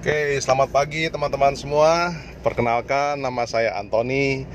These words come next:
dan ini adalah podcast saya yang pertama, podcast perdana jadinya. Oke, eh, saat ini saya lagi menuju ke workshop saya. Ya, eh, memang ada,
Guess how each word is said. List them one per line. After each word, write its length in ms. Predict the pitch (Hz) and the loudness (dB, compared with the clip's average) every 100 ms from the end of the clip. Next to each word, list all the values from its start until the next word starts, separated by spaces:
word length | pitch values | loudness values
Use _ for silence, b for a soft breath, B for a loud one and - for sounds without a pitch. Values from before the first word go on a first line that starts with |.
| B B B - | B B B 0
dan 560 | 98 101 104 104 101 | 6 8 6 4 -2
ini 320 | - 107 117 113 | -4 0 4 6
adalah 400 | 104 101 98 98 B B B - - | 6 6 4 2 B B B -14 2
podcast 800 | 101 101 - 107 104 - - - | 2 2 0 0 2 0 -2 -4
saya 480 | - 110 104 104 107 | -2 2 4 4 2
yang 80 | 101 | 2
pertama, 560 | 104 110 110 110 104 - - - | 0 2 2 2 0 -4 -10 -2
podcast 400 | 85 - 92 - | -2 0 -4 2
perdana 560 | 120 110 117 123 110 | 2 4 4 4 2
jadinya. 400 | 95 92 90 82 82 B B B B B - | -2 -6 -8 -10 -12 B B B B B -10
Oke, 320 | - 127 123 | -2 0 2
eh, 460 | 117 120 117 117 113 | 4 4 4 4 2
saat 240 | - 117 120 | 2 0 0
ini 160 | 123 139 | -4 -2
saya 240 | 123 117 | 2 2
lagi 160 | 117 113 | 2 -4
menuju 480 | 110 110 101 110 | -4 -6 -2 -2
ke 80 | - | 2
workshop 400 | 101 101 - 107 | 2 2 0 -2
saya. 480 | - 92 92 104 123 - - - - - | 0 0 4 2 0 -10 -14 -14 -10 -2
Ya, 160 | 92 98 | 0 2
eh, 320 | 85 85 82 | 2 4 2
memang 320 | 82 87 117 98 | 0 0 0 0
ada, 480 | 98 92 90 85 | 2 2 4 2